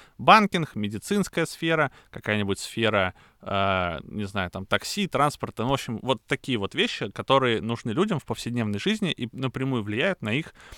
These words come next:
э, жизнедеятельность. И если вы вдруг, э, Минцифры, посмотрите этот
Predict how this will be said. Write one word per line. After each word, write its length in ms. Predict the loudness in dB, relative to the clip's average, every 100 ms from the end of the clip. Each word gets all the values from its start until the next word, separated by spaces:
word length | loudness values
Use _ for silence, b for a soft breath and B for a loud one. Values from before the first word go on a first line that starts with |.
| B
э, 140 | -2 0
жизнедеятельность. 840 | 2 0 0 -2 -4 -10 -12 -16 _ _ _ _ _
И 400 | -6 -2 -2 -2 -4
если 280 | -6 -6
вы 180 | -2 -2
вдруг, 360 | 0 -2 -2 -4
э, 100 | -4
Минцифры, 480 | -4 -4 -6 -6 -8
посмотрите 560 | -6 -4 -4 -6 -4
этот 340 | -4 -4 -8